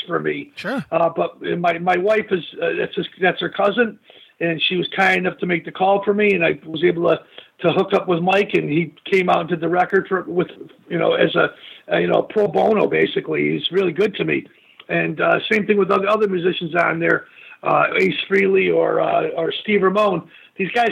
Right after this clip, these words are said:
Speaker 1: came down 'cause they liked the band. They didn't come
Speaker 2: Mm-hmm.
Speaker 1: down to make money. They're gonna make millions of dollars on Enough's Enough. But you know what? You leave an indelible mark. You play with the guys you play with, and it's, it's special for the fans as well as the musicians.
Speaker 2: Sure.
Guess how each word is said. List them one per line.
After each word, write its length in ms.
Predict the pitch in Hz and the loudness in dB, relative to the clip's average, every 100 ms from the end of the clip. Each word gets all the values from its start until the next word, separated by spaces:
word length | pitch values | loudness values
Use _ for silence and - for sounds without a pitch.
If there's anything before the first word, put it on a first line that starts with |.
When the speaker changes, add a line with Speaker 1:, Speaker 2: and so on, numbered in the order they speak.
| - | 0
Speaker 1:
came 120 | 226 214 | -2 2
down 220 | 240 233 | 0 0
'cause 80 | 208 | 0
they 60 | |
liked 240 | 208 233 - | 0 0 -2
the 60 | |
band. 340 | 175 240 147 143 | 0 0 0 -2
They 80 | 202 | -2
didn't 180 | 202 - | -2 -4
come 100 | 175 | -2
Speaker 2:
Mm-hmm. 80 | |
Speaker 1:
down 180 | 214 208 | 0 0
to 60 | 170 | 0
make 240 | 180 175 | -2 -2
money. 180 | 202 196 | -2 -2
They're 140 | 180 | -2
gonna 160 | 202 180 | -4 -2
make 220 | 170 147 | -4 -4
millions 240 | 180 170 156 | -4 -4 -4
of 80 | 165 | 0
dollars 300 | 165 160 160 | 2 2 0
on 180 | 151 | -2
Enough's 240 | 156 - - | -2 -4 -6
Enough. 280 | 170 170 180 - _ - - | -4 -2 -2 -6 _ -20 -8
But 220 | 180 170 - | -4 -4 0
you 60 | |
know 80 | 185 | 0
what? 160 | 202 196 | 2 0
You 80 | 180 | 0
leave 200 | 202 185 | 0 0
an 60 | 185 | -2
indelible 420 | 170 202 196 185 | 0 0 2 0
mark. 320 | 208 208 208 | 2 0 -2
You 80 | 156 | -8
play 200 | - 190 | 0 0
with 120 | 175 | 0
the 80 | 175 | -2
guys 300 | 185 185 170 | 0 0 0
you 60 | 151 | -4
play 260 | 180 202 | -2 0
with, 200 | 208 220 - _ _ _ _ | 2 0 -2 _ _ _ _
and 200 | 180 180 | -2 0
it's, 120 | 170 - - | 0 -4 -2
it's 160 | - - - | -2 -2 -4
special 460 | 240 226 - 208 | 0 2 2 2
for 120 | 202 185 | 2 0
the 80 | - 208 | 2 4
fans 260 | 208 185 | 4 2
as 140 | 160 156 | -2 0
well 240 | 196 180 | 2 2
as 60 | 170 | 2
the 60 | |
musicians. 540 | 165 151 175 - - - - _ _ _ | -2 0 0 -2 -8 -18 -20 _ _ _
Speaker 2:
Sure. 300 | - 214 285 | -10 -6 -6